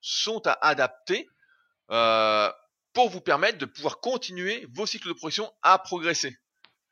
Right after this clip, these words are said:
La réduction des temps de récupération n'intervient si et seulement on manque de temps pour s'entraîner. En fait, on n'a pas le temps de prendre trois minutes entre chaque série, et cetera. On est un peu pressé. Euh,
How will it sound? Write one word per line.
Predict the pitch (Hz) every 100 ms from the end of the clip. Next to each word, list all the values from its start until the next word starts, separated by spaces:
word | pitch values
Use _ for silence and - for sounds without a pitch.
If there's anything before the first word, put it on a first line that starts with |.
| _ -
La | 123
réduction | 139 220 233 - 214 185 127
des | - 156 202
temps | 190 180
de | 139
récupération | 139 135 143 123 123 196 240 _ _ _ _ _ -
n'intervient | 143 247 - 208 156 127 117 _ _ _ _ _ _ _ _ _ _ _
si | - - - 208
et | 147
seulement | 135 165 160 196 - _ _ _ _ 123
on | 113
manque | 113 190 190
de | 180
temps | 170 165 135 _ _ -
pour | -
s'entraîner. | 127 120 147 233 - -
En | 120
fait, | 147 151 - 117
on | 127
n'a | 123
pas | 143 135
le |
temps | 156 151 143
de | 123
prendre | - 139 139
trois | - 135
minutes | 135 135
entre | -
chaque | 123 123
série, | - 131
et | 120
cetera. | 123 123 139 131
On |
est | 117
un |
peu | 120
pressé. | - 127 - 151 - - - - - _
Euh, | 110 110 107 107 104 104